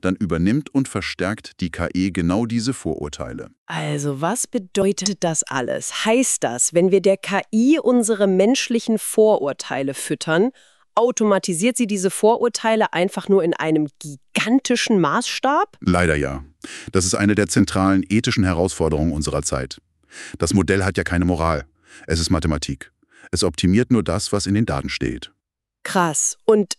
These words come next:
Speaker 2: dann gibt es ja noch dieses Aktualitätsproblem.
Speaker 1: Du meinst den Wissenscut-off?
Speaker 2: Genau. In der Quelle steht, dass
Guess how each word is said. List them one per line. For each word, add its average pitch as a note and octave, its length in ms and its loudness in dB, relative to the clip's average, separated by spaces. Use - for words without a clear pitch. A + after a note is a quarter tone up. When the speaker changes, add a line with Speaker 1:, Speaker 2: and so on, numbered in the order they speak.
Speaker 2:
dann G3 300 0
gibt - 240 -6
es A#3+ 160 0
ja A3 120 2
noch G3 280 2
dieses F#3 540 -2
Aktualitätsproblem. E3 1500 0
Speaker 1:
Du G2+ 80 4
meinst G2 220 4
den G2+ 120 4
Wissenscut-off? E2+ 680 -2
Speaker 2:
Genau. F3 580 2
In G3+ 180 4
der G3 100 4
Quelle G#3 340 2
steht, A#3 500 0
dass - 420 0